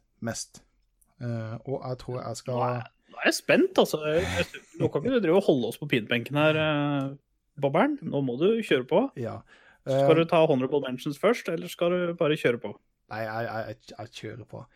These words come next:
Speaker 1: Eh, jeg starter, starter med det, kanskje det eldste spillet, og det spillet som jeg også tror at jeg har, eh, flest timer i.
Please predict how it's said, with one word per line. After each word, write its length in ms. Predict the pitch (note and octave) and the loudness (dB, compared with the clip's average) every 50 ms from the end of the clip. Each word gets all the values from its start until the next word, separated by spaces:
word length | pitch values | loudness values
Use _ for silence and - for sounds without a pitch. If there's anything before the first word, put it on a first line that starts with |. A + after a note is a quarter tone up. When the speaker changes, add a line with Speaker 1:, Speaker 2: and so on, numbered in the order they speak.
| _ _ _ _ _ _ | _ _ _ _ _ _
Speaker 1:
Eh, 300 | - C#3 C3 C3 B2+ C3+ D3 - - | -4 -2 -2 0 -2 -4 -6 -6 -6
jeg 100 | C#3+ C3 | -6 -4
starter, 640 | - D#3+ C#3 A#2+ - - - C#3+ C#3+ C#3+ - - | -2 -2 -2 -2 -4 -6 -6 -6 -6 -6 -8 -12
starter 480 | - - C#3+ C#3 B2+ A#2+ A2 - - C3 | -8 -4 -2 -2 -2 -4 -6 -10 -10 -8
med 560 | B2+ A#2+ A2+ A2+ A2+ A2+ A#2 A#2 A#2 A#2 - - A#2+ B2 | -6 -4 -4 -4 -4 -4 -6 -6 -6 -8 -8 -10 -10 -10
det, 100 | - C3 - | -10 -12 -8
kanskje 260 | - B2+ A#2+ - A#2 | -8 -8 -8 -6 -4
det 140 | A#2 A2+ A2 A2 G#2+ A2 - - | -2 -2 0 -2 -2 -6 -8 -8
eldste 300 | B2 A2+ - - - A2 A2 | -8 -8 -8 -10 -10 -12 -12
spillet, 340 | - G#2+ G#2+ B2 E3+ E3+ - _ _ _ _ _ _ _ _ - | -12 -10 -8 -6 -6 -6 -6 _ _ _ _ _ _ _ _ -14
og 160 | - A2+ A2 | -12 -10 -6
det 120 | A2 A2 A2 G#2+ | -6 -6 -6 -6
spillet 340 | - - - G#2+ G#2+ G#2+ G2+ | -8 -12 -10 -10 -8 -8 -8
som 120 | - A#2 | -8 -10
jeg 120 | G2+ G2 G#2 | -10 -10 -12
også 160 | - - A#2 | -14 -16 -16
tror 380 | - - - A#2 G#2+ G#2 A2 A2 | -16 -16 -14 -14 -12 -8 -8 -8
at 80 | G#2+ - | -6 -6
jeg 100 | A2 G2 | -8 -6
har, 280 | G#2 G#2+ G#2+ G#2+ G#2 - _ _ _ _ _ _ _ _ _ - | -6 -6 -6 -8 -10 -12 _ _ _ _ _ _ _ _ _ -16
eh, 280 | - A2+ - G2+ G2 G2+ | -14 -14 -12 -12 -14 -16
flest 460 | - - G#2+ G#2 - - - - _ | -12 -10 -8 -8 -8 -10 -12 -20 _
timer 400 | - B2 G2+ G2 A2+ A#2 D#3 | -12 -10 -10 -8 -8 -10 -10
i. 20 | D#3 | -10